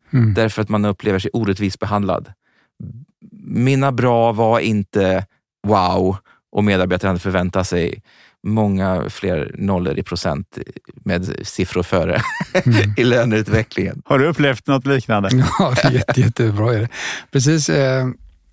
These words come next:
Speaker 1: eh, ja, och andra saker som s-, ja, och det är nog det som gör att jag numera i, i, idag, eller sedan många år tillbaks, eh, i princip vägrar, det gör jag inte.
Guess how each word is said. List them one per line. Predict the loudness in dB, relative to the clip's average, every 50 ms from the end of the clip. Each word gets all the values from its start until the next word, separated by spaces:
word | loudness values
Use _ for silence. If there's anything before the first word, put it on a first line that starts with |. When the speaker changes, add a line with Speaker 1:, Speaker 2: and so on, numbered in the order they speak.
| _ -18 -18 _ _ _ _ _ _ _
Speaker 1:
eh, | -2 0 0 0 -2 -2 -4 -4 -6 -6 -8 -10 -12 -14 -16 -18 _ -20 -20 -18 -16 -16 -16 -16 -18 -20 _ _ 0
ja, | 2 2 4 4 2 2 0 0
och | 2 2 2 2 0 -2 -6 -8 -4 0
andra | 2 2 2 2
saker | 2 2 0 0 0 -2
som | 0 2 2 2 2 2 0
s-, | 0 -2 -4 -4 -4 -6 -10 -16 -20 _ _ _ _ _ _ -12 -10 -10 -6 -2
ja, | 0 2 2 2 2 2 2 0
och | 2 2
det | 2 2
är | 2
nog | 2 2 2
det | 2 0
som | 0 2 2 2
gör | 2 2 2 0
att | 0 0 0
jag | 0 2 2 2
numera | 2 2 2 2 0 0 -2 -2 0
i, | 0 -2
i, | -2 -2 -4 -6 -6 -6 -10 -10 -4 -2 0
idag, | 0 0 0 0 0 0 0
eller | 0 0 0 -2
sedan | -2 -2 0 0
många | 0 0 0 -2
år | -2
tillbaks, | -2 -2 -2 -2 -2 -4 -4 -6 -8 -8 -8
eh, | -8 -8 -8 -8 -8 -10 -16 -20 -20 -20 -20 _ _
i | -2
princip | 0 0 2 2 0 0 2
vägrar, | 2 0 2 0 0 0 0 2
det | 2 2
gör | 2 2
jag | 0
inte. | -2 -4 -6 -8